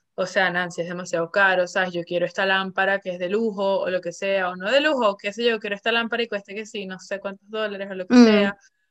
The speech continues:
Speaker 1: o pesos, o X. Este, y no, porque es demasiado caro. Bueno, pero puedes priorizar, o sea, que es lo primerito,
Speaker 2: Claro.
Speaker 1: así como que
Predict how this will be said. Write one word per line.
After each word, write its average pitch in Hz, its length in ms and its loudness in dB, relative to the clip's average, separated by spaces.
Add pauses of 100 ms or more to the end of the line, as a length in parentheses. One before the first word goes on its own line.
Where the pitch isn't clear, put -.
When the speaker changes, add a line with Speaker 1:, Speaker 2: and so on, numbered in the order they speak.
(160)
Speaker 1:
o 180 220 -6
pesos, 208 420 -2
o 175 460 -6 (360)
X. 185 460 -14 (460)
Este, 175 1000 -6 (320)
y 190 320 -8
no, 240 320 0
porque 214 140 -14
es 214 80 -12
demasiado 208 340 -4
caro. 208 240 -2
Bueno, 247 300 -2
pero 170 280 -4 (240)
puedes 180 220 -8
priorizar, 196 580 0
o 170 60 -8
sea, 175 160 -12
que 175 140 -16
es 165 80 -14
lo 196 160 -6
primerito, 220 480 4
Speaker 2:
Claro. - 0 -
Speaker 1:
así 226 240 -6
como 214 220 -4
que 226 140 -2